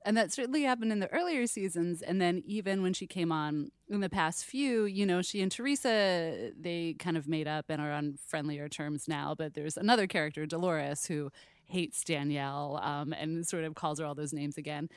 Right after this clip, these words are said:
And it's kind of, I don't know, it, it becomes a little bit like, ugh, like, I know she's awful, but I, I was sad to see her come back,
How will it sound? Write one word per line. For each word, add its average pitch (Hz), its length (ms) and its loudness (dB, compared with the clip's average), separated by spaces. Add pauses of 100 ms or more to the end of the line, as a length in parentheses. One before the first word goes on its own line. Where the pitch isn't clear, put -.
(200)
And 311 140 6
it's 392 160 2
kind 466 440 4
of, - 120 0
I 240 100 6
don't 254 180 4
know, 214 220 4
it, 214 220 4
it 240 180 2 (220)
becomes 269 480 6
a 254 60 4
little 202 200 0
bit 190 160 0
like, 196 300 -2 (240)
ugh, 269 180 2 (240)
like, 262 180 0
I 269 100 4
know 269 180 8
she's 208 420 -2 (160)
awful, 135 500 -6
but 135 240 -6 (460)
I, 269 240 10
I 311 140 10
was 320 120 6
sad 151 340 0
to 151 100 -6
see 139 160 -6
her - 200 -6
come - 140 -12
back, - 420 -2